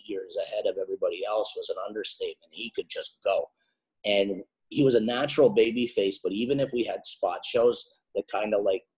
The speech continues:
weren't, di-, it didn't matter what we did on a few of these spot shows that, like, our normal fans weren't there. Uh, they were kinda like paid shows. Um,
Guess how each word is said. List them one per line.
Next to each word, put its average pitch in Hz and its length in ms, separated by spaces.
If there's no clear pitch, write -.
weren't, 110 280
di-, 147 180
it 123 80
didn't 127 240
matter 110 340
what 110 200
we 107 100
did 101 220
on 104 160
a 95 80
few 107 200
of 101 80
these 98 180
spot 90 340
shows 101 380
that, 92 220
like, 92 200
our 92 80
normal 98 380
fans 95 400
weren't 98 300
there. 95 420
Uh, 95 140
they 104 100
were 101 60
kinda 120 220
like 98 180
paid 95 260
shows. 101 400
Um, 92 200